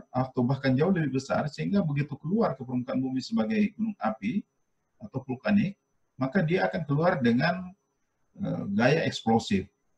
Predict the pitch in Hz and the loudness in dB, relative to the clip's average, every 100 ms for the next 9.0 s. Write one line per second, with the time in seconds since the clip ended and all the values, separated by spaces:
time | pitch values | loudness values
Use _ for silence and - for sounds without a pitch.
0 | - 107 127 143 147 - - 80 - 80 | -2 2 2 2 -2 -8 -12 -12 -12 -4
1 | 104 - 127 117 110 107 107 135 117 104 | -4 0 4 6 6 4 2 2 4 2
2 | 107 110 123 101 90 95 92 92 - - | 2 2 4 2 0 -6 -8 -10 -12 -14
3 | 101 _ _ _ _ _ _ _ 165 - | -18 _ _ _ _ _ _ _ -14 -12
4 | 92 - _ _ _ _ _ - - - | -12 -14 _ _ _ _ _ -6 -4 -6
5 | - - 101 117 120 127 135 135 135 123 | -10 -16 0 4 6 6 2 2 4 6
6 | 120 113 104 78 - - - - - - | 6 4 2 -2 -6 -10 -10 -8 -10 -14
7 | - _ 117 117 123 120 117 117 117 185 | -20 _ -2 2 4 6 6 6 4 4
8 | 143 127 123 135 156 147 - - - | 4 6 4 2 0 -4 -8 -14 -14